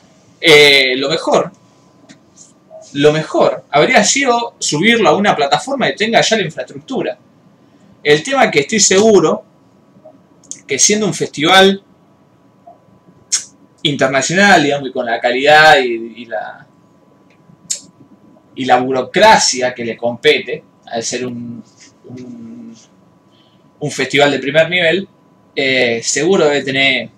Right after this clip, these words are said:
miles de complicaciones con los derechos de distribución y de, y de transmisión y lo que sea, que nosotros no estamos ni enterados y que es un quilombo.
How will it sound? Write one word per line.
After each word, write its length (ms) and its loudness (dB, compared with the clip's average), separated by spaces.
miles 360 2
de 100 -2
complicaciones 680 -4
con 120 -4
los 140 -2
derechos 640 -2
de 120 -4
distribución 1040 2
y 160 -6
de, 500 -4
y 180 -8
de 380 -2
transmisión 880 2
y 80 -8
lo 140 -6
que 100 -6
sea, 300 0
que 80 -8
nosotros 340 -10
no 80 -10
estamos 280 -4
ni 100 -6
enterados 440 2
y 40 -4
que 180 -4
es 160 -4
un 140 -12
quilombo. 400 -6